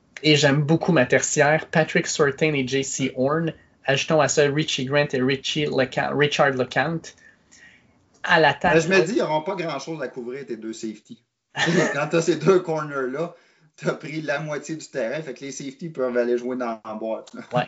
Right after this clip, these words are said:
Speaker 1: exactement. Je le vois un petit peu de même. Quoique de l'autre bord, quand t'as Jamar Chase, Jalen Waddle puis Terrace Marshall, j'ai l'impression que les safeties vont peut-être faire du double team. Je sais pas, je dis ça de même.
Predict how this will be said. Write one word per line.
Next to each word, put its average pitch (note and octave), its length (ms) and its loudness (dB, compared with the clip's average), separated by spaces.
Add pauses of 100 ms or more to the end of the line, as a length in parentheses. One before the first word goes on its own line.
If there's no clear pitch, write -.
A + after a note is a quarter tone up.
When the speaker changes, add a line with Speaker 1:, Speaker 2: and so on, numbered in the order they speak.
Speaker 1:
exactement. C3 600 -2
Je C3 100 -2
le C3 160 2
vois D3 180 0
un E3+ 80 0
petit - 140 -8
peu D3 120 2
de C3+ 60 0
même. D#3+ 220 4
Quoique F3 240 0
de C3 120 2
l'autre C3+ 180 2
bord, D#3+ 140 6
quand D3+ 140 0
t'as B2 160 2
Jamar C#3 400 2
Chase, D3+ 240 0
Jalen C3 260 2
Waddle C3+ 400 2
puis - 80 -12
Terrace C3+ 300 2
Marshall, C#3+ 480 2
j'ai D3 140 0
l'impression C3+ 500 2
que - 80 -8
les C3 80 4
safeties B2+ 380 0
vont C3 180 2
peut-être C3+ 220 0
faire C#3 120 2
du B2+ 120 -4
double A#2+ 320 4
team. A2+ 300 0
Je - 80 -14
sais C3 80 -2
pas, D#3 100 8
je - 180 4
dis E3+ 560 2
ça D3 80 -2
de C3+ 60 -2
même. B2+ 220 0